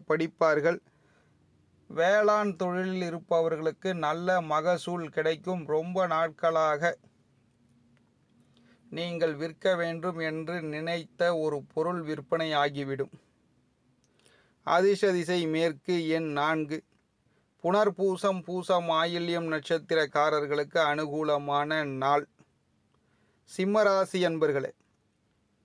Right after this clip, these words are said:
நன்மைகள் நடக்கின்ற ஒரு அற்புதமான நாள். வெளியிடங்களுக்கு செல்லும் பொழுது உடைமைகளில் கவனம் வேண்டும்.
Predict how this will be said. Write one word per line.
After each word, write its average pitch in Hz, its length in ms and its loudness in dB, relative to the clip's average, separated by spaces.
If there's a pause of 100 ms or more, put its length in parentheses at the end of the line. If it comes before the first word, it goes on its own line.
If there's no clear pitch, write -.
(480)
நன்மைகள் 190 600 2
நடக்கின்ற 165 560 -2 (100)
ஒரு 160 160 0
அற்புதமான 156 760 0
நாள். 143 300 0 (120)
வெளியிடங்களுக்கு 180 1000 0
செல்லும் 170 440 -2
பொழுது 160 320 0
உடைமைகளில் 165 680 0
கவனம் 151 420 2
வேண்டும். 143 420 0